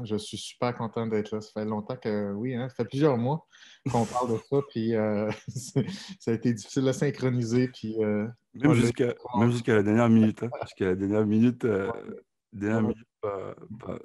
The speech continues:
Speaker 2: pas évident. Alors,
Speaker 1: Ouais.
Speaker 2: Guillaume, euh, on va commencer un petit peu par notre histoire avant de rentrer dans, dans,
Speaker 1: Ouais.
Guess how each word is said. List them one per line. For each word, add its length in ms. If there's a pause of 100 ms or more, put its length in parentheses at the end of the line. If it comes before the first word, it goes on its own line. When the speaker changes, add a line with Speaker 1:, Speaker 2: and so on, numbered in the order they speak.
(120)
Speaker 2:
pas 140
évident. 360 (440)
Alors, 160
Speaker 1:
Ouais. 60
Speaker 2:
Guillaume, 260
euh, 320 (1300)
on 100
va 140
commencer 320
un 60
petit 120
peu 140
par 140
notre 200
histoire 320
avant 160
de 80
rentrer 320
dans, 320
dans, 140
Speaker 1:
Ouais. 120